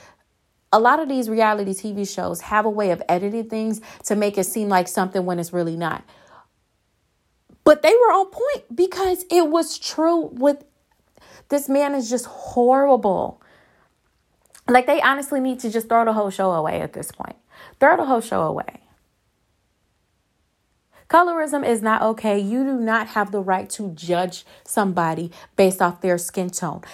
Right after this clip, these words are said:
Get to know a person. Get to know a person. 'Cause Chris sitting up here talking about, like, um, she's beautiful in her own way.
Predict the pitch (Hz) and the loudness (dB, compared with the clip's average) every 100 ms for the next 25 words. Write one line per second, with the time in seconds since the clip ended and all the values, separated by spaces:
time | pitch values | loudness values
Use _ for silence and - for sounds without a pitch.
0 | - _ 285 349 - 339 226 220 233 233 | -20 _ 0 0 2 2 4 4 4 0
1 | 220 - 208 185 - - - _ _ _ | -6 -4 -4 -4 -8 -14 -18 _ _ _
2 | _ _ _ _ - - - 392 453 349 | _ _ _ _ -20 -12 2 2 4 2
3 | 220 202 208 277 269 214 175 170 151 - | 2 2 4 4 2 0 0 -2 -8 -12
4 | 175 - _ _ _ - - _ _ _ | -18 -20 _ _ _ -20 -20 _ _ _
5 | _ _ _ _ _ _ - - 269 381 | _ _ _ _ _ _ -2 0 4 4
6 | 392 370 339 320 - 294 294 277 254 240 | 4 2 2 0 2 2 2 4 4 4
7 | 208 196 - 214 208 208 196 269 220 196 | 0 -2 0 2 2 0 -4 -4 -4 -4
8 | 220 214 214 202 196 196 185 185 180 151 | -2 -2 -2 -2 -2 0 -2 0 -2 -4